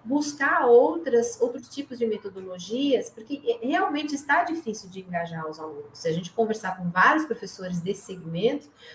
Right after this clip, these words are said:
o que eles mais, é, sentem, é, dificuldade é no engajamento, né? Como que eu engajo meu, meu aluno para o aprendizado, né?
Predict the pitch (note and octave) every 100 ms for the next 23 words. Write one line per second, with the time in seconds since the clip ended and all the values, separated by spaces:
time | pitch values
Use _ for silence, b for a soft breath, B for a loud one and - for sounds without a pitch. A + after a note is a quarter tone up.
0 | B - - B3 B3 A#3 A3 A3+ C#4+ F4
1 | F#4+ - B B _ G3 F#3+ F#3 F#3 -
2 | - B3 D#4+ - G#3+ F3 E3 E3 E3+ F3
3 | G3+ C#4 C4+ G#3+ F#3+ A#3 D4+ G#3 G#3+ A#3+
4 | C#4 B3 A3+ G3 F3 D#3 C#3+ - F3 F3
5 | - C4+ D#4 D#4 D#4+ A#3+ A#3+ B3 A#3 G3
6 | F#3+ F#3 F#3 F3+ F3 F3 F3 F3 F3 E3+
7 | G3+ A3+ A3+ - G3+ G#3 G3+ G3 G3 F#3+
8 | F3+ D#3+ D3+ C#3+ - - _ _ - F3